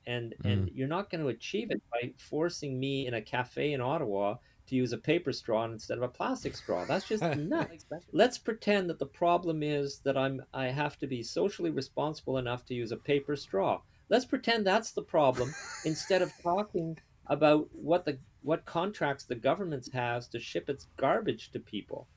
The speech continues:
Speaker 1: and, and, and, and
Speaker 2: Mm.
Speaker 1: force them to take it because economically they're disadvantaged and they're being paid to receive it and so on.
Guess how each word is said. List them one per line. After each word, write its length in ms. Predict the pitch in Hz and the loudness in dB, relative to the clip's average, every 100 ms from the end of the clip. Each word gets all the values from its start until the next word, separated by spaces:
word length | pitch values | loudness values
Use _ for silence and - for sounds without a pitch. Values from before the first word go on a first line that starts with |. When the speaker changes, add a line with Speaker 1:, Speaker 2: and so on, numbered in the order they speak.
| _ _ - - | _ _ -14 -4
Speaker 1:
and, 240 | 120 120 | -4 -2
and, 200 | 127 127 - | -4 -4 -4
and, 220 | 127 127 - 131 | -6 -6 -6 -6
and 120 | 123 | 0
Speaker 2:
Mm. 80 | 123 | 2
Speaker 1:
force 220 | 156 - | 2 0
them 160 | 139 | -4
to 100 | 127 | -6
take 320 | 123 214 269 - | -4 -2 -2 -6
it 120 | - - | -10 -16
because 380 | - 117 120 - | -10 -6 -6 -6
economically 600 | 131 127 123 127 135 135 | -6 -4 -2 -2 -2 -2
they're 140 | 123 110 | -2 -2
disadvantaged 760 | 107 107 92 120 151 185 147 | -2 -4 -4 -2 0 -2 -4
and 60 | 117 | -2
they're 80 | 107 | -2
being 220 | 117 107 | -2 -4
paid 280 | - 117 107 | -2 -4 -2
to 80 | 101 | -8
receive 400 | 98 - 160 180 | -6 -2 0 0
it 120 | - | -6
and 100 | 120 | -6
so 180 | 147 | -2
on. 140 | 160 | -2